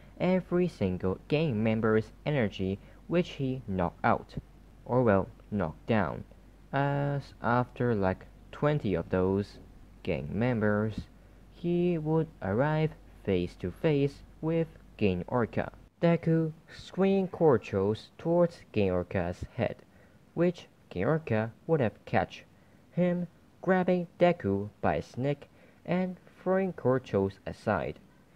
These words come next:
him lifting Deku up towards, well, his head as he tries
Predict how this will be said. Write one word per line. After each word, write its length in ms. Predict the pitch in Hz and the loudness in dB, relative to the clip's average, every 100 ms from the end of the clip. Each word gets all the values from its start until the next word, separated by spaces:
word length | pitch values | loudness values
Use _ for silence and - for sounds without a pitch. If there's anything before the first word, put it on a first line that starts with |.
| - - _ | -20 -20 _
him 360 | 185 190 180 175 - - | -2 0 0 -2 -10 -10
lifting 520 | 156 190 180 190 180 - | 0 0 0 -4 -4 0
Deku 360 | 120 117 113 110 - | 0 2 -2 -4 0
up 240 | 160 160 - | 0 0 -8
towards, 560 | - 107 104 101 - - - - - | 0 4 4 0 -4 -20 -20 -20 -10
well, 220 | - 78 - - - | -6 -6 -8 -20 -10
his 180 | - | -10
head 340 | - 139 117 - - - - - | -4 0 0 -2 -20 -20 -20 -10
as 440 | 165 175 175 170 160 - | -4 -2 0 0 -2 -4
he 160 | 110 | -4
tries 540 | 101 - 165 175 175 | -4 -6 -2 0 -2